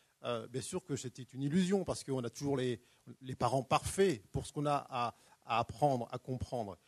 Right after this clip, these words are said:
Et, et le temps de la gratitude, il arrive beaucoup plus tard. Mais lorsqu'on est en tant qu'acteur, là, euh, illusionné dans cette scène de théâtre, on a parfois l'impression, effectivement, que le,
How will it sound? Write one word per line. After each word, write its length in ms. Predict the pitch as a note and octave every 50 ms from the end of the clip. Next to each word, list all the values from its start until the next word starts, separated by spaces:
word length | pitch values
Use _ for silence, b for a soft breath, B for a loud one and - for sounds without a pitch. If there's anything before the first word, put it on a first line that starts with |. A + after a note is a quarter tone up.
| b b b b
Et, 720 | A#2+ A2+ A2+ A2 G#2+ G#2+ G#2+ G#2+ G#2 F#2+ - - - - _
et 100 | C3+ C#3
le 180 | C3 C3+ C3+ B2
temps 460 | - _ - E3+ D#3+ D#3 D#3 D3+ D3
de 200 | B2+ B2 C3 C3
la 280 | B2 B2 B2 A#2+ A#2+ A2+
gratitude, 760 | G2 A#2+ G#2 C3 C#3+ C#3 - - C3 A#2 - F#3+ G#3 E3+ C#3+
il 100 | B2+ C3+
arrive 200 | C3+ C3+ C3+ A#2+
beaucoup 240 | B2+ B2+ B2+ C#3+
plus 120 | C3 D#3+ D#3+
tard. 280 | - - G#3 G#3 E3
Mais 60 | B2 B2
lorsqu'on 280 | B2+ - - - C#3
est 120 | C#3 C#3+ C3
en 100 | B2 A#2
tant 240 | - - C#3 C#3+
qu'acteur, 840 | - - C3 C3 - D3+ C#3+ - - - - - D#3+ E3+ E3+ C3+ C#3
là, 300 | C3+ C#3 D3 C#3 A#2+ b b b b b b -
euh, 180 | B2 A#2+ A#2 A#2+ -
illusionné 560 | D#3+ C#3 C#3+ C#3+ B2+ C3 D3+ C#3+ D3 D3+ D3+
dans 80 | C3 G#2
cette 160 | - B2+ -
scène 180 | - D#3 C#3+ A#2+
de 60 | A2+
théâtre, 420 | - - C#3 D3+ F#3 G#3 - - -
on 100 | C3+ B2+
a 100 | C#3 C3
parfois 240 | - - - - D#3+
l'impression, 360 | D3+ C#3+ - D3 - - F#3+
effectivement, 420 | - F3+ D#3+ - F#3 F3+ G3 G3+
que 100 | F#3+ -
le, 240 | E3+ D#3 D#3 C#3+ A#2+